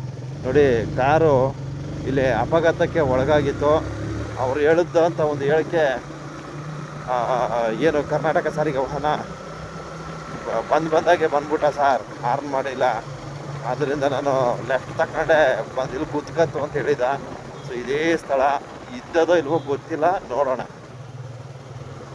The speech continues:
ನೋಡಿ, ಅವ್ರು ಹಾರ್ನೇ ಮಾಡಲ್ಲ. ನೋಡಿ ಅಲ್ಲಿ, ಅಲ್ಲಿ ನೋಡಿ, ಹಾ? ನೋಡಿ, "ಹಿಂಗೇ ಬಂತು ಸರ್" ಅಂತ ಹೇಳಿದ್ದು. ಹ್ಮ್, ನೋಡಪ್ಪ,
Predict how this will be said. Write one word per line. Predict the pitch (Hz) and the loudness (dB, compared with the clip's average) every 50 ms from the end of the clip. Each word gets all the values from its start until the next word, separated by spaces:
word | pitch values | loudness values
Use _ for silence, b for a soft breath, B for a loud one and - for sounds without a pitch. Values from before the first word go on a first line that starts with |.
| - - - - - - - - - 415 427 427 427 440 - - - - - - - - - - - - - - - - - - - - - - - - - - - - - - - - - - - - - | -2 0 0 2 4 4 2 4 4 4 2 4 4 4 2 0 -4 -14 -16 -16 -16 -16 -16 -16 -16 -16 -16 -16 -16 -16 -16 -16 -16 -14 -14 -14 -14 -14 -16 -18 -20 -20 -20 -20 -20 -20 -20 -20 -16 -8 -4
ನೋಡಿ, | 120 120 123 120 | 0 2 2 4
ಅವ್ರು | 110 110 123 117 | 4 4 4 2
ಹಾರ್ನೇ | 104 104 117 127 143 147 147 | 2 2 0 0 0 0 0
ಮಾಡಲ್ಲ. | 143 135 123 123 127 123 113 - - 131 - - | 2 0 2 2 2 0 -2 -4 -6 -10 -6 -2
ನೋಡಿ | 135 131 123 127 | 0 2 2 2
ಅಲ್ಲಿ, | 113 101 92 - - - - | 2 0 -4 -10 -10 -10 -6
ಅಲ್ಲಿ | 107 113 127 | -4 -2 -2
ನೋಡಿ, | 120 107 | -2 -2
ಹಾ? | - - - - - 107 135 165 160 - - - - - - - | -4 -6 -8 -8 -6 -4 -4 -4 -4 -6 -10 -14 -14 -12 -6 -2
ನೋಡಿ, | 120 123 127 | 0 0 0
"ಹಿಂಗೇ | 123 135 123 151 156 | 2 2 4 4 4
ಬಂತು | 139 139 135 123 107 135 | 6 4 2 2 0 -4
ಸರ್" | 110 127 117 120 | -2 -2 -2 -2
ಅಂತ | 131 127 123 | -2 -2 -2
ಹೇಳಿದ್ದು. | 117 113 117 - - 104 | -2 -2 -2 -2 -2 -4
ಹ್ಮ್, | - - 131 135 139 - - - - - - - - - - 110 | -4 -4 -4 -4 -2 -2 -2 -4 -4 -4 -2 -2 -2 0 0 2
ನೋಡಪ್ಪ, | 110 117 113 107 107 - - - - - - | 2 2 2 2 0 0 -2 -2 -2 -2 -2